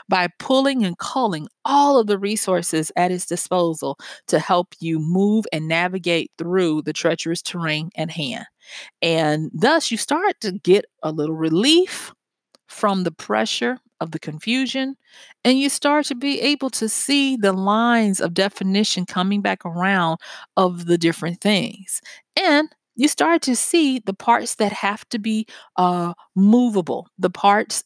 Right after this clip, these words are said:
that have to be foundational, and the parts that have to be supported by all this stuff before you can get to them. And that brings me into the pre-, uh, the priority. Priority is, um,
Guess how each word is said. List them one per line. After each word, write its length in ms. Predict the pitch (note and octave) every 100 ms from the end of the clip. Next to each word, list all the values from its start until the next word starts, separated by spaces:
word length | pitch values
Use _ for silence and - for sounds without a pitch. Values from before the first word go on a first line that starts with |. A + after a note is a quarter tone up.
| -
that 400 | F#3 F3 E3 -
have 280 | - F#3+ -
to 80 | G3+
be 140 | G#3
foundational, 840 | - G3+ G3+ G3 A3 - F#3+ - - - -
and 160 | E3 D#3+
the 80 |
parts 540 | - D#3 D#3+ - - -
that 180 | G#3+ F3+
have 340 | - F3 E3+ -
to 80 | F#3+
be 180 | E3 E3
supported 720 | - - - A3+ A3+ F3 D3+
by 160 | C#3+ -
all 300 | E3 E3+ G3+
this 200 | F#3+ G3+
stuff 480 | - - B3+ G#3 F#3 - -
before 420 | - D#3 - F3 F3
you 180 | F3+
can 240 | - E3+ D#3+
get 240 | F3 -
to 140 | - D3
them. 240 | B2+ A#2+ - _ _ _ - - - -
And 140 | E3
that 200 | G#3 B3+
brings 360 | A#3+ A#3 A#3+ A3+
me 200 | G#3+ G3+
into 500 | A3+ A#3 - G3+ F#3+
the 100 | F3+
pre-, 280 | - F#3 -
uh, 280 | E3+ E3 D#3+
the 120 | D#3+
priority. 680 | - F#3 E3+ F#3 F3+ A#2+ - _ _ - - -
Priority 840 | C4 C4+ C#4 D#4+ G4 D#4+ F#3 D#3 G#3 _ - G#3 -
is, 540 | B3 A#3+ A3 G#3+ F#3+
um, 600 | F#3 F#3+ F#3 E3 E3 F3